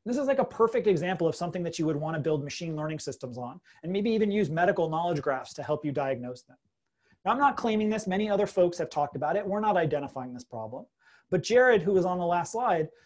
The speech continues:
just started to ask, what would it take to really build a machine learning system here that would help with this kind of triaging application?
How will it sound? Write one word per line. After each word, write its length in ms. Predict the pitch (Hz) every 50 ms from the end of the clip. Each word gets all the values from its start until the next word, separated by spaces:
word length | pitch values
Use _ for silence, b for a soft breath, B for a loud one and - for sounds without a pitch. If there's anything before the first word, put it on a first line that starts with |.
| b b b _ -
just 160 | - 269 -
started 240 | - 285 254 247 220
to 120 | 208 185
ask, 260 | 190 185 165 - -
what 180 | 143 170 233 247
would 120 | 285 285
it 100 | 285 262
take 260 | - - 202 190 190 190
to 100 | - 156
really 220 | 160 180 180 170
build 200 | - 175 180 175
a 60 | 170 160
machine 340 | 151 - - 202 208 208
learning 220 | 196 190 190 185 180
system 280 | - 175 175 - 143
here 280 | 117 120 139 131 135 - - _
that 80 | - 185
would 120 | 175 180
help 320 | - - 196 208 190 - 175
with 80 | 151
this 140 | 151 151 147
kind 140 | - 165 156
of 80 | 143 -
triaging 560 | - - 175 160 165 156 147 131 139 135 131
application? 540 | 123 - - 117 - 117 113 110 - _